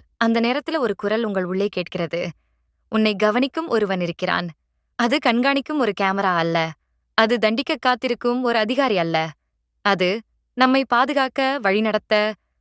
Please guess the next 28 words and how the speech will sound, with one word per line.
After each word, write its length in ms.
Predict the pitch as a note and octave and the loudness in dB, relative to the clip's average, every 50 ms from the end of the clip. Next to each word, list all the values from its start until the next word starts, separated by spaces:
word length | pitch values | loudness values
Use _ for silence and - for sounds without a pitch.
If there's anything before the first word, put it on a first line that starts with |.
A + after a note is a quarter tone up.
| _ _ - | _ _ 0
ஒரு 160 | - C4 C#4 | 2 2 2
தாய் 300 | - - C#4+ D4 D#4+ E4+ | 4 4 4 4 4 2
தன் 180 | D#4+ - G#3 F#3+ | 0 -2 -4 -2
குழந்தையை 420 | F3 F#3+ F#3+ G3 G#3 G#3+ A3 G#3+ G3 F3+ | -2 -2 -2 0 0 0 -2 -2 0 -2
கவனிப்பது 400 | F#3 F3 F#3+ G3 F#3 - G3 F#3+ F3+ | -2 -2 -2 -4 -4 -4 -4 -4 -2
போல, 420 | - F#3+ G3 G3+ G3+ G3+ G3+ G3 F#3 _ _ _ _ _ _ - - | -2 0 0 0 0 0 -2 -2 -6 _ _ _ _ _ _ 2 2
பேரன்போடு 600 | C4 C#4 D4+ E4 E4+ E4+ - D4+ D4 C#4+ D#4 E4 | 4 4 4 0 -2 -2 -2 -2 0 0 0 0
நம் 200 | D4 B3 G#3 G3 | 0 0 0 0
ஒவ்வொரு 360 | G3 F#3+ F#3+ F#3+ A#3 A#3+ B3+ | -2 -2 0 2 2 2 0
செயலையும் 580 | A#3+ - G3+ F#3+ G3 G3+ G#3 G3+ G#3 G#3 A3+ - | 0 0 0 0 0 0 -2 -2 -4 -6 -6 -4
நினைப்பையும் 600 | G#3 G3+ G3 A3 B3 - - C4 B3 B3+ C4 C4 | -4 -2 0 0 0 0 -2 -2 0 0 0 0
அருகிலிருந்து 680 | - G3+ G3+ A#3+ A3+ C#4 C4 B3+ A#3 A#3+ A#3+ A#3 C4 B3 | 0 0 0 0 0 0 0 0 0 0 0 0 0 0
உணர்ந்து 340 | A3 G#3+ B3 C4 C#4+ D#4+ - | 0 0 0 0 -2 -2 0
பார்க்கும் 340 | A#3+ G3+ F#3 - - F#3+ | 0 -2 -2 -2 -4 -4
ஒருவன்." 380 | F3+ F3+ F3 E3+ F3 E3+ E3+ E3 D#3 _ _ _ _ _ _ _ _ - | -4 -2 -2 -2 -2 -2 -4 -4 -10 _ _ _ _ _ _ _ _ -2
அவனுடைய 460 | - G#3+ G#3+ G#3+ G#3 G3 G3+ F#3+ F#3 - | 0 2 2 2 2 2 0 0 0 0
திருநாமம்தான் 800 | G#3 G3+ G#3+ A3+ A3+ A3+ A3+ A3 A3 G#3+ A3 G#3+ G#3+ G#3+ A3+ A#3 - _ _ | 0 0 2 2 2 2 0 0 0 0 2 2 0 -2 -4 -6 -10 _ _
அர் 260 | - G#3 G3+ G3 F#3+ | 2 2 2 2 0
ரகீப். 460 | F#3 F#3 E3+ E3+ F3+ E3+ F3 - F3 - _ _ _ _ _ _ _ _ _ _ _ _ _ _ _ _ _ _ _ | -2 -2 -2 -2 -4 -4 -6 -8 -14 -16 _ _ _ _ _ _ _ _ _ _ _ _ _ _ _ _ _ _ _
அர் 240 | - A3+ A3 A3+ G3+ | 0 2 2 2 2
ரகீப் 440 | G3+ G3+ F#3+ F3 G#3 G#3 G3+ _ - | 0 0 0 0 0 -2 -2 _ -6
என்பது 540 | - G#3 G3+ G3 F#3 F#3+ F3 G3 G3 G#3 G#3+ - | -4 -2 -2 0 0 0 0 0 0 0 0 0
அல்லாஹ்வின் 520 | A3 A3+ A#3+ B3+ C4+ C4+ C4 C4+ D4 D4 D4+ | 0 0 2 2 2 2 0 -2 -4 -2 0
தொன்னூற்று 520 | - B3+ A#3+ A#3+ C4 D4 C#4 - - E4 | 0 0 2 2 0 0 -2 -4 -4 -2
ஒன்பது 380 | B3 G#3 G#3 G#3 A3 G#3 A3 G#3+ | -2 0 0 0 0 0 2 0
அழகிய 420 | F#3+ F#3 G3 G#3+ F#3+ G#3+ C4 C#4+ | 2 2 0 0 0 -2 -2 -2
திருப்பெயர்களில் 680 | C4+ - A3+ G#3+ - G#3 G3+ F#3+ F#3+ F3+ F#3 F3 F3 F3+ | 0 0 -2 -2 0 -2 -2 -2 -2 -2 -2 -2 -2 -4
ஒன்றாகும். 560 | - F3+ F3 E3 F#3 E3+ E3 D#3 F3+ D#3+ E3+ | -4 -6 -4 0 0 0 0 0 -2 -6 -8